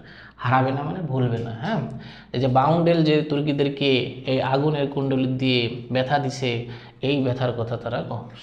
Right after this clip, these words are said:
ভুলবে না। তাহলে এইখানে আমি যে জিনিসগুলো লিখছি সেইগুলো দেখেন। এখানে তুর্কি দ্বারা কি বোঝাচ্ছে, এখানে যুগে দ্বারা কি বোঝাচ্ছে, এখানে অগ্নি দ্বারা কি বোঝাচ্ছে,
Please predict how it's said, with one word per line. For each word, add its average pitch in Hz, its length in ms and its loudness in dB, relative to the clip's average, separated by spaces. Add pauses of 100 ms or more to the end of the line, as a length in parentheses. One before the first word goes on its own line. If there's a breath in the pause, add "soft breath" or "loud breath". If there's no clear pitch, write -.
(180)
ভুলবে 113 340 0
না। 110 140 -8 (320)
তাহলে 147 200 0
এইখানে 175 420 0
আমি 123 360 2 (500 loud breath)
যে 131 160 6
জিনিসগুলো 151 460 4 (960 loud breath)
লিখছি 156 460 4
সেইগুলো 131 360 0
দেখেন। 117 380 -2 (600 loud breath)
এখানে 156 580 0 (720)
তুর্কি 180 320 4
দ্বারা 139 180 4
কি 123 180 0
বোঝাচ্ছে, 117 640 -4 (540 loud breath)
এখানে 131 600 0
যুগে 156 380 4
দ্বারা 127 180 2
কি 117 180 -2
বোঝাচ্ছে, 110 600 -4 (360 loud breath)
এখানে 123 240 -2 (140)
অগ্নি 139 300 2
দ্বারা 123 220 0
কি 117 160 -2
বোঝাচ্ছে, 110 640 -4